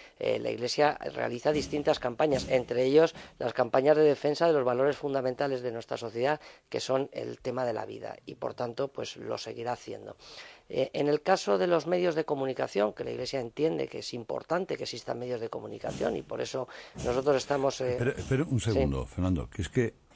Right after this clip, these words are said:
Speaker 2: habrá comprobado que es que están haciendo una obra aquí.
Speaker 1: Sí.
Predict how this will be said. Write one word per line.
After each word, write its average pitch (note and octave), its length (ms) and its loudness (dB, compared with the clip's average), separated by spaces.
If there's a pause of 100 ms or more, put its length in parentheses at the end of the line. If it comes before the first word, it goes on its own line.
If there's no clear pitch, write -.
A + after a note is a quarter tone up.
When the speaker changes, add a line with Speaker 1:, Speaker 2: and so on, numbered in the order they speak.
(340)
Speaker 2:
habrá F2+ 220 0
comprobado A2+ 400 4
que A2+ 60 -4
es G2+ 60 -4
que - 80 -2
están G2+ 200 0
haciendo G2 440 4
una F2+ 200 4
obra F2+ 140 4
aquí. G2 300 -2 (160)
Speaker 1:
Sí. C3 280 -2